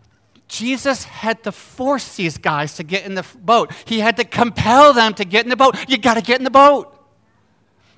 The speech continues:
Why would, didn't I wanna get in the boat? Well, maybe they just wanted to hang out with Jesus. Maybe that was part of it. "We wanna go with you, Jesus." "No, no, get in the boat. We wanna be with you." Maybe.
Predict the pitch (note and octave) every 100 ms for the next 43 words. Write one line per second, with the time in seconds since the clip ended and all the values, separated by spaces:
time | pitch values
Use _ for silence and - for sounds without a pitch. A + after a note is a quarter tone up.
0 | - A3 C4+ D#4 D4+ C#4+ C#4+ C#4+ C#4 C#4
1 | C4+ B3 A#3+ A#3 A#3 G3 D#3 F2+ _ _
2 | _ _ _ _ _ _ _ _ _ _
3 | _ _ _ G3 G#3 F#3 - - - -
4 | _ _ _ _ D#3+ G3+ A3 F#3+ F#3 -
5 | E3 E3 D3+ - D#3 C#3+ D3 D3 - B2
6 | B2 B2+ A#2+ - C3 C3 C3+ B2+ B2+ A#2+
7 | - B2+ A#2+ C3+ - - - A3+ A#3 A#3
8 | G#3 G3 F3 F#3+ F#3 D3+ B2+ G#2+ G#2+ G#2
9 | D#3+ F3 D#3+ E3+ F3 D3 D#3+ G3 A#3 B3
10 | B3+ A#3 A#3 G3 F3+ D3 F#3+ C#4 D4 A#2